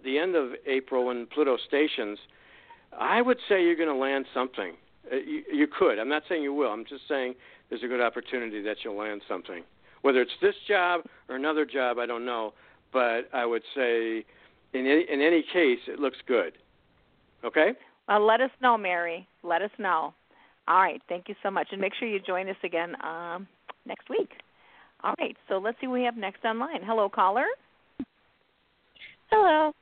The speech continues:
Speaker 2: Hi. Who is this, and where are you calling from?
Speaker 3: Uh, my name's Azalina, and I'm from Nebraska.
Speaker 1: Okay. And when is your
Speaker 2: Azalina?
Speaker 1: birth-, okay, when is your
Speaker 3: Mm-hmm.
Speaker 1: birthday?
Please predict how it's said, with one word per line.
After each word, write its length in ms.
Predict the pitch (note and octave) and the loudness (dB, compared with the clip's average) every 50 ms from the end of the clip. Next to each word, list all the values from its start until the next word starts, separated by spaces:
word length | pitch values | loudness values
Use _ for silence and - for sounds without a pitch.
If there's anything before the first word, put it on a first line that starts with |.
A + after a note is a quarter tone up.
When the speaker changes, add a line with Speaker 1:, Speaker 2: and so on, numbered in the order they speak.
| _ _ _ _ _ _ _ _ _ _ _ _ _ _ _ _ _ _ _ _ _ _ _ _ _ _ _ - | _ _ _ _ _ _ _ _ _ _ _ _ _ _ _ _ _ _ _ _ _ _ _ _ _ _ _ -4
Speaker 2:
Hi. 280 | E4+ E4+ G4+ G#4+ G4 E4 | -2 0 0 2 2 4
Who 120 | F4+ E4+ | 4 4
is 120 | F4 F4+ F4 - | 4 2 2 2
this, 140 | F4 F4 - | 0 0 0
and 100 | F4 D#4+ | 0 0
where 120 | D#4 D#4 D#4+ | 2 2 2
are 40 | |
you 100 | D#4+ D4+ | 2 0
calling 360 | D4+ - D#4 C#4+ C4+ C#4 C4 B3+ | 0 2 4 4 4 2 0 0
from? 380 | - A3+ G3+ E3+ C3+ - - - _ _ _ _ _ _ _ _ _ _ _ _ _ _ _ _ _ _ _ _ _ _ _ _ - - | 2 4 4 4 4 2 -4 -12 _ _ _ _ _ _ _ _ _ _ _ _ _ _ _ _ _ _ _ _ _ _ _ _ -10 -4
Speaker 3:
Uh, 80 | C#4 D4 | -2 0
my 220 | C#4+ C#4+ D4 D4 | 2 4 4 4
name's 300 | D4 D4+ D4+ D#4+ D#4 D4+ | 6 6 6 4 4 4
Azalina, 720 | D#4+ D#4 D#4 C4+ - C#4+ C4+ C4 B3+ B3 B3 B3 C4+ C#4+ D#4 - E4+ - | 4 4 4 4 2 2 2 4 4 2 2 2 2 0 -2 -4 -8 -6
and 180 | - C4+ C4 B3+ | -4 -2 0 2
I'm 200 | B3 B3+ B3+ B3 - | 2 2 0 0 0
from 220 | C4+ B3+ C4 C4+ | 0 2 2 2
Nebraska. 640 | C4+ C4 C4 C4+ A3+ G#3+ A3 - _ - A#3 B3 D4 - _ _ _ _ _ _ _ _ _ _ _ _ _ _ _ _ _ _ _ _ _ _ _ _ _ _ _ _ _ _ _ _ _ _ _ - | 2 2 2 2 2 2 2 -2 _ -2 -2 -2 -2 -2 _ _ _ _ _ _ _ _ _ _ _ _ _ _ _ _ _ _ _ _ _ _ _ _ _ _ _ _ _ _ _ _ _ _ _ -8
Speaker 1:
Okay. 140 | C3 - D#3 - G3+ | -2 2 2 2 4
And 120 | D#3 D#3 | 4 6
when 100 | E3 F3+ | 6 6
is 60 | G3+ A#3 | 8 8
your 160 | C4 D4 F#4+ | 6 6 4
Speaker 2:
Azalina? 40 | G4+ | 4
Speaker 1:
birth-, 140 | F#4+ G4 - _ _ _ _ _ _ _ _ _ - - | 2 0 0 _ _ _ _ _ _ _ _ _ -20 -12
okay, 260 | - - C#3 C3 A2 - - | -6 -4 -4 -4 -4 -4 -2
when 260 | D3+ D3+ E3 E3+ F#3 | 0 2 4 4 6
is 120 | G#3 G#3+ | 4 4
your 120 | A#3+ G3 - | 4 2 2
Speaker 3:
Mm-hmm. 40 | - | 2
Speaker 1:
birthday? 420 | F3 E3+ E3+ - - A2 G2+ F#2+ | 2 2 2 2 0 -2 -2 -2